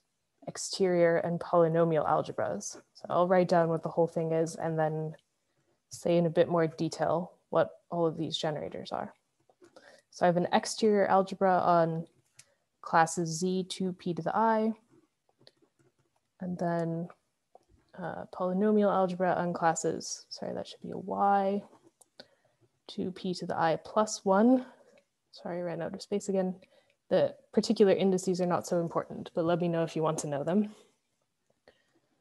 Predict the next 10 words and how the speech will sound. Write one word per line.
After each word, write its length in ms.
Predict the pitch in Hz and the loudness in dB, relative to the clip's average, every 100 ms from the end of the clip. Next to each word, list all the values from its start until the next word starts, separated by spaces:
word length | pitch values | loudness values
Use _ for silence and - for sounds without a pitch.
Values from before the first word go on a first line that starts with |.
| _ _ _ | _ _ _
Uh, 220 | 196 175 - | -10 -8 -6
and 180 | 175 175 | -6 -6
can't 340 | 175 - - | -8 -10 -10
read 200 | 185 185 | -8 -6
them. 240 | 185 226 233 _ _ _ _ _ - _ _ _ _ | -2 -2 -4 _ _ _ _ _ -20 _ _ _ _
So 200 | - 214 | 2 4
here, 580 | 202 - 202 196 190 190 - | 4 4 4 6 6 6 6
anything 360 | 214 220 220 | 6 6 6
I 100 | 202 | 6
labeled 540 | 190 180 175 175 170 | 6 6 6 6 4